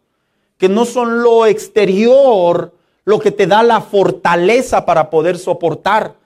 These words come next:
sino es la, el ejercicio. Y por eso es que vemos un montón de cristianos con asteroides. Y uno los ve y dice, "No, si aguanta". No, no aguantó.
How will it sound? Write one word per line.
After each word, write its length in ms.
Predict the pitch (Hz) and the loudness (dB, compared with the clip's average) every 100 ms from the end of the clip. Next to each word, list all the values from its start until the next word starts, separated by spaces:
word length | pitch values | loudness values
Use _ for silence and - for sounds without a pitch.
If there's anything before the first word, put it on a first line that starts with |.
| _ _ _ | _ _ _
sino 400 | - 156 151 147 | -10 -6 -4 -4
es 160 | 151 | -6
la, 380 | 156 147 147 139 | -4 -4 -4 -8
el 140 | 165 131 | -12 -14
ejercicio. 800 | 120 131 120 - 160 - 147 143 _ _ _ _ _ _ _ _ _ _ | -14 -18 -20 -20 -20 -20 -20 _ _ _ _ _ _ _ _ _ _ _
Y 40 | - | -12
por 160 | 226 | -8
eso 80 | 247 | -6
es 60 | 233 | -6
que 100 | - | -4
vemos 280 | 233 233 214 | -2 -2 -2
un 140 | 233 | -2
montón 420 | 226 208 208 220 | -2 -4 -6 -6
de 140 | 220 214 | -4 -6
cristianos 720 | 180 160 - 190 214 208 156 | -6 -12 -10 -8 -8 -12 -16
con 160 | 165 147 | -14 -12
asteroides. 880 | 135 - 143 175 196 170 147 _ _ _ _ _ _ _ _ _ _ _ _ _ _ _ _ _ _ _ _ _ _ _ _ _ _ _ _ _ _ | -12 -12 -8 -4 -6 -8 -18 _ _ _ _ _ _ _ _ _ _ _ _ _ _ _ _ _ _ _ _ _ _ _ _ _ _ _ _ _ _
Y 140 | 165 | -6
uno 220 | 208 269 | -4 -4
los 200 | 302 240 | -4 -8
ve 120 | 175 | -10
y 40 | 240 | -12
dice, 160 | 226 185 | -12 -14
"No, 180 | 175 | -16
si 100 | 226 | -10
aguanta". 400 | 233 208 247 240 | -8 -6 -8 -8
No, 180 | 208 254 | -10 -10
no 120 | 247 | -10
aguantó. 480 | 247 240 233 247 254 | -12 -14 -16 -18 -20